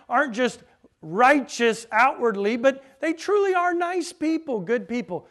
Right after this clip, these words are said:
there might be somebody that would die for somebody like that. But again, he's pointing out, not many would do that.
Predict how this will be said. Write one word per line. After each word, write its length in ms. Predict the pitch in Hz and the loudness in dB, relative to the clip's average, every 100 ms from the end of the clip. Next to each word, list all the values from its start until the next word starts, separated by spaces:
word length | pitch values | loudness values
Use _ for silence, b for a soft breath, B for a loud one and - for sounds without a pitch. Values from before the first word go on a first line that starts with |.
| b - | b -14
there 140 | 349 | -8
might 240 | 349 330 | -8 -6
be 120 | 277 254 | -8 -8
somebody 520 | - 247 175 147 156 | -6 -6 -8 -10 -10
that 160 | 165 | -10
would 100 | 165 | -10
die 240 | 151 160 147 | -10 -10 -10
for 160 | - | -14
somebody 320 | 131 143 135 131 | -16 -14 -14 -12
like 240 | 131 127 | -14 -14
that. 220 | 143 117 | -16 -14
But 100 | 147 | -12
again, 280 | 156 185 208 | -8 -6 -6
he's 100 | 160 | -10
pointing 320 | - 190 180 | -10 -10 -8
out, 200 | 175 143 _ _ _ _ _ - | -8 -12 _ _ _ _ _ -20
not 400 | 151 185 - 170 | -12 -12 -12 -14
many 300 | 165 160 135 | -14 -14 -16
would 180 | 127 | -16
do 180 | 127 131 | -16 -20
that. 240 | 110 92 | -20 -20